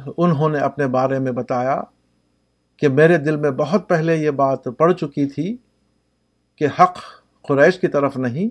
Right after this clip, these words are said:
بلکہ محمد صلی اللہ علیہ وسلم کی طرف ہے اور مجھے آپ کے ساتھ مل جانا چاہیے۔ میں رسول اللہ صلی اللہ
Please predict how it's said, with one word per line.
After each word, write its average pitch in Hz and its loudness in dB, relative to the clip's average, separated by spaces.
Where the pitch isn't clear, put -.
بلکہ 143 2
محمد 127 -2
صلی 143 -4
اللہ 127 -4
علیہ 131 -4
وسلم 123 -8
کی 120 -10
طرف 120 -10
ہے 123 -2
اور 135 2
مجھے 147 -2
آپ 156 4
کے 151 -2
ساتھ 143 -4
مل 143 -2
جانا 123 -4
چاہیے۔ 120 -6
میں 156 6
رسول 185 6
اللہ 160 6
صلی 156 -2
اللہ 151 6